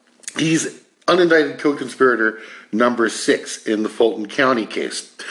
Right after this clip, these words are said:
Waldron was also in direct contact with Mark Meadows. Again, that's the conduit to Trump. Um,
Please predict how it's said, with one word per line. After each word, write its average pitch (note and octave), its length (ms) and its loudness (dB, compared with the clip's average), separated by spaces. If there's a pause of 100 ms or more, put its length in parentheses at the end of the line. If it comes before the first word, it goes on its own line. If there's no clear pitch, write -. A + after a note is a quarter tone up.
(340)
Waldron C#3+ 340 4
was C3+ 140 0
also C#3+ 260 4
in A#2+ 60 -2
direct B2+ 260 2
contact B2+ 480 2
with A2+ 160 -4
Mark A#2 220 2
Meadows. D3+ 500 2 (320)
Again, C#3 320 2
that's A2 280 0
the C3 60 -6
conduit C3 520 2
to C#3 80 -8
Trump. - 440 2 (560)
Um, C#3+ 640 4